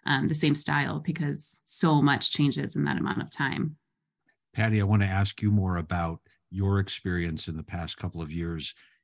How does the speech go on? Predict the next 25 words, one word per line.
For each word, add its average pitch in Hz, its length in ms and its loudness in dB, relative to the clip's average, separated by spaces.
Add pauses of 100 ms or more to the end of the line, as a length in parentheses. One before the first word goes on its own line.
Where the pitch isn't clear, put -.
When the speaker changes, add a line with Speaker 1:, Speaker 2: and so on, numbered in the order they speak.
Speaker 2:
You 85 80 -6
know, 87 260 -2 (720)
my 113 720 4
interpretation 101 880 0
of 82 180 -2
Frios 101 680 -2 (180)
Gourmet 95 400 0
Pops, - 680 -6 (520)
um, 85 480 -4 (680)
in 107 140 2
all 98 200 4
honesty, 92 540 -2
three 98 300 0
years 95 320 0
ago 92 300 -2
or 80 180 -4
however 90 460 -4
long 85 240 -2
ago, 85 420 -4
I'd 98 160 0
never 82 220 -2
heard 71 220 -12
of 65 80 -18
it. - 100 -20 (580)
Right 80 260 -6